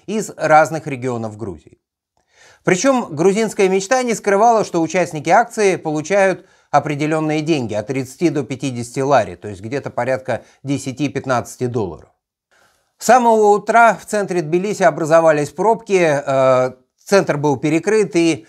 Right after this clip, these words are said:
участники автомобильного движения вынуждены были искать пути объезда.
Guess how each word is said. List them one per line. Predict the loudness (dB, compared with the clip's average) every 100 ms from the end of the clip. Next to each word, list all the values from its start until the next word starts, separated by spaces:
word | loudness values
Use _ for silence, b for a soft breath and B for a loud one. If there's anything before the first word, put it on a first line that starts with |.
| B
участники | -6 0 0 -2 0
автомобильного | 0 0 -4 -2 -2 -4 -4
движения | -4 -2 0 2 0
вынуждены | 0 -2 -4 -6 -6 -4
были | -4 -4 -6 -6
искать | -8 -4 -4 -4
пути | -6 -2
объезда. | -2 -4 -12 -14 -20